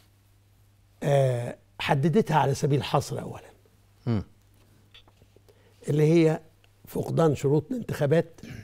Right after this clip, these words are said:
Speaker 1: حق الانتخاب،
Speaker 2: مم.
Speaker 1: أن يفقد حق الانتخاب، أي، أي، أن يفقد حقوقه السياسية.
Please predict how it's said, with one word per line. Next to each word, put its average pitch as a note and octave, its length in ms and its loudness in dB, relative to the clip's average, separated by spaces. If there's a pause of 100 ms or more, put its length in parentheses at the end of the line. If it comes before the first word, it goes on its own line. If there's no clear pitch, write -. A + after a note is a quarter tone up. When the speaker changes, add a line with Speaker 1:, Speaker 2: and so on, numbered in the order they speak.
(960)
Speaker 1:
حق - 360 -6
الانتخاب، C3 640 0 (280)
Speaker 2:
مم. G#2 140 -4
Speaker 1:
أن F#3+ 100 0
يفقد D#3 340 -2 (180)
حق - 300 -6
الانتخاب، C3 280 -4
أي، F3 560 0
أي، E3+ 280 2
أن D3+ 100 2
يفقد E3 340 0
حقوقه D#3+ 360 0
السياسية. F3+ 580 2